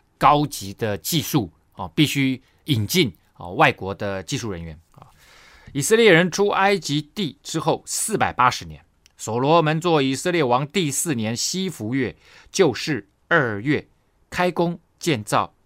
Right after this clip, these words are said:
耶和华神的殿啊。那以色列人的这个历法呢，西弗月哈，他说是二月，二月相当于现在四到五月之间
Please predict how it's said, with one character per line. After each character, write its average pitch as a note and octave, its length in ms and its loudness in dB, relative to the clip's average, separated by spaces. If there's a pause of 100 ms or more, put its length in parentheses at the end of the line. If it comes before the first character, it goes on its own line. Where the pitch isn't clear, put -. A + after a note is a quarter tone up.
(140)
耶 D#3+ 240 2
和 A#2 140 -6
华 F#2 180 -6
神 F2 200 -12
的 D#2+ 80 -12
殿 D#2+ 220 -14 (380)
啊。 - 100 -20 (1400)
那 G#3+ 120 2
以 D#3+ 100 0
色 C#3+ 200 0
列 G#3+ 180 2
人 D3 320 2
的 C#3 200 0
这 - 140 -6
个 C3+ 220 -2
历 F#3 180 0
法 F#2+ 240 -6
呢， G#2 300 -6
西 F#3+ 280 -4
弗 B2+ 220 -4
月 D3 200 2
哈， F#2+ 300 -6
他 C#3 100 -4
说 D3 120 -2
是 D3 80 -6
二 D#3 240 0
月， B2 220 -2
二 G3 120 4
月 F3 240 2
相 D3+ 240 -2
当 C#3 180 -4
于 A2 140 -6
现 A#2 220 -6
在 A2 180 -4
四 B2 300 -6
到 G#2+ 140 -4
五 G2 200 -16
月 G2 180 -8
之 - 140 -16
间 F2+ 240 -12